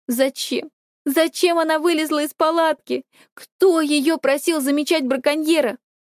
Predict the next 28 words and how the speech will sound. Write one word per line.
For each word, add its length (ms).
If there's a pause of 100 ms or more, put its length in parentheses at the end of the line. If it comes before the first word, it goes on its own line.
Если 360
бы 140
не 160
она, 320 (280)
Юрка 380
бы 100
спокойно 540
вернулся, 580
и 180
никто 420
бы 100
не 100
устраивал 540
бешеных 440
гонок. 500 (460)
Подумаешь, 680
две 240
лошади! 600 (260)
Да 140
кому 400
нужны 540
эти 160
две 240
лошади, 440
если 320
не 160
будет 360
Юрки?» 680